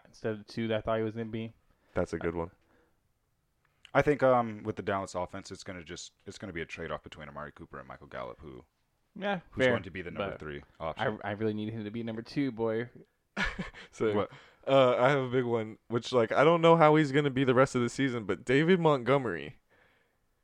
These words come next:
Speaker 2: he's been finishing as a top two running back, I think, both weeks.
Speaker 1: Well, he got that touchdown. That was impressive. I can't remember what he did week one.
Speaker 2: I just don't think he's that good, but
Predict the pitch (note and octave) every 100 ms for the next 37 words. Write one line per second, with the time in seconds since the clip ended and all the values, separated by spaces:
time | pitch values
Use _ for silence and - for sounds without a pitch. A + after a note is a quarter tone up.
0 | _ _ _ _ _ _ _ _ _ _
1 | _ _ D3 D3 C3 F3+ - E3 E3 -
2 | D#3 D3 C3+ - A#2+ A2+ - C3 - C3+
3 | A2 B2 D#3+ F#2 - - - A2+ C3 -
4 | _ _ _ _ G2+ A2+ G2+ C3 B2 -
5 | - - _ _ _ _ _ _ F3 F#3
6 | F3+ D3+ C#3 C3 - C3 B2 B2 B2 G#2+
7 | G#2+ _ G2 G#2 - G2+ G2 G#2 G2 -
8 | - _ _ _ _ _ _ _ G3+ A#2
9 | D3 D#3 C3+ G2+ A2 G#2 G2+ G2 G2+ F#2+
10 | F2 _ _ _ _ _ _ _ _ _
11 | _ _ _ _ _ - A#2 B2+ C3+ -
12 | C3+ C3 C3 - A2+ A2+ A2+ F#2+ G#2+ A2
13 | A2 G#2 F#2